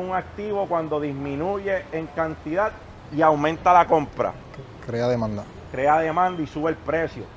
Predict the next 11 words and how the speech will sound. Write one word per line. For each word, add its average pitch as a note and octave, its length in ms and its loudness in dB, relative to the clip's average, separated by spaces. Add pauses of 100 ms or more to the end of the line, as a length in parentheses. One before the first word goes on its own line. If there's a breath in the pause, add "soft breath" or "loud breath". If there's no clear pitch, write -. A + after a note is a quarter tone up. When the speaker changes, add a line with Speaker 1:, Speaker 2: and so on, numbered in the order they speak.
(540)
Speaker 1:
Todos F#3 260 4
los G#3 140 0
mercados F#3 480 0
alcistas E3+ 640 -4 (400)
vienen F3 400 4
después D3+ 320 2
de E3+ 60 -2
un D#3+ 60 -2
halving E3+ 280 4
cycle, D#3 400 4
históricamente. F3+ 840 -4